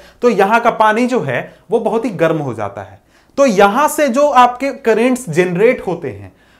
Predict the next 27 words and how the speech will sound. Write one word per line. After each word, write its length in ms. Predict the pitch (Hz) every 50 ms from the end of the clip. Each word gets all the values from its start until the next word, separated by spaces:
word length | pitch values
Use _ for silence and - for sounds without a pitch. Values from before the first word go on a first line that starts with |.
| _ -
यहां 320 | 170 208 196 220 269 269
से 160 | 262 269 277
जो 120 | 226 254 262
करेंट्स 500 | - - 226 214 226 247 254 240 - -
निकलते 460 | 214 214 180 214 208 202 202 254 247
हैं, 140 | 247 233 254
ओशन 400 | 226 202 185 180 - - 233 220
करंट, 320 | 202 208 202 208 220 220
ओशन 340 | - 165 160 - - 220 214
की 160 | 208 220 202
जो 260 | 175 226 254 254 254 - - _ _ -
धाराएं 400 | 123 - 165 165 175 208 254 285
निकलती 440 | 269 254 202 180 170 151 143 175 160
हैं 80 | 156
समंदर 360 | - - 147 135 123 123 120
की, 460 | 113 110 - 165 185 240 262 - - _ _ _ _ 139
ये 180 | 139 202 269
होती 400 | 269 185 208 202 196 202 233 220
हैं 320 | 208 175 262 311 320 311 - - _ _ _ 131
वार्म 580 | 120 131 170 202 208 220 240 254 254 233 214
धाराएं, 380 | 160 151 175 160 139 120 104 95 - - - _ _ _ _ _ _ _ _ _ _ _ _ _
यानी 400 | 123 127 170 185 208 208 220 240
कि 180 | 233 240 277 277
गर्म 480 | - 143 120 156 202 240 254 240 233 180
धाराएं 360 | - 170 196 190 185 180 151
होती 300 | 156 156 156 165 156 131
हैं, 280 | 113 113 95 92 -